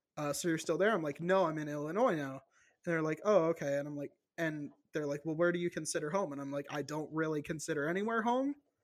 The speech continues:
because I've, I've never really been in, like, one house for, for more than, like, five years, if that." Um, and yeah, I just, I, I don't really, like, I've been in,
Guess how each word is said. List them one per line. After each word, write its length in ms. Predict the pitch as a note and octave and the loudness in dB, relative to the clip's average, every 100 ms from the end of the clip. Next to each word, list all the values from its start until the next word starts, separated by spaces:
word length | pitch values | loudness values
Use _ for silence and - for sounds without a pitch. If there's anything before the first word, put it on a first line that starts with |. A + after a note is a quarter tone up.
| _ _ - | _ _ -10
because 240 | D#3 E3 | -4 0
I've, 200 | E3 D#3 - | 2 0 2
I've 160 | F3 F#3 | 2 4
never 220 | A#3+ B3+ | 4 4
really 300 | A#3 B3+ G#3 | 2 2 4
been 260 | C#3+ F3+ F#3+ | 6 6 4
in, 140 | E3 | 0
like, 180 | D3+ D3 | -4 -4
one 640 | D3+ E3 E3 E3+ E3+ F3 - _ _ _ _ _ | -2 0 2 0 -4 -8 -10 _ _ _ _ _
house 640 | - - F3 G#3+ - - - | -4 4 4 4 0 -8 -10
for, 440 | - G3+ F#3+ F#3 F3+ | 0 4 4 4 2
for 220 | F3+ E3 | 0 0
more 220 | E3 E3 | 0 -2
than, 140 | E3 D#3 | -2 -4
like, 160 | D3+ | -4
five 320 | - D3 D3+ | -2 -2 -2
years, 500 | D3 D#3 G3 - - - _ - _ _ - | -2 0 0 0 -8 -16 _ -20 _ _ 8
if 240 | F#3 F#3+ D#3+ | 8 8 2
that." 360 | D3 F3 G#3+ - _ _ _ _ _ _ _ _ - | 2 2 0 -10 _ _ _ _ _ _ _ _ 2
Um, 500 | D#3+ D3+ C3+ B2+ D#3 _ _ _ _ _ _ - _ | 4 4 0 -6 -16 _ _ _ _ _ _ -20 _
and 320 | E3 D3+ D3 - _ _ | -2 -2 -6 -10 _ _
yeah, 220 | F3 G#3+ | 6 8
I 80 | F#3 | 8
just, 260 | D3 C#3+ - | 4 -4 -2
I, 120 | E3+ D3 - | -2 -2 -2
I 60 | E3 | -2
don't 280 | D3+ F#3 F3+ | 0 0 0
really, 320 | E3+ D#3+ D3+ | 0 0 0
like, 400 | C#3+ C3+ - - _ _ _ _ _ F#3 | -4 -6 -10 -20 _ _ _ _ _ 6
I've 160 | F#3+ | 8
been 160 | A#3+ B3+ | 6 6
in, 340 | B3+ A#3 A3 | 2 0 -4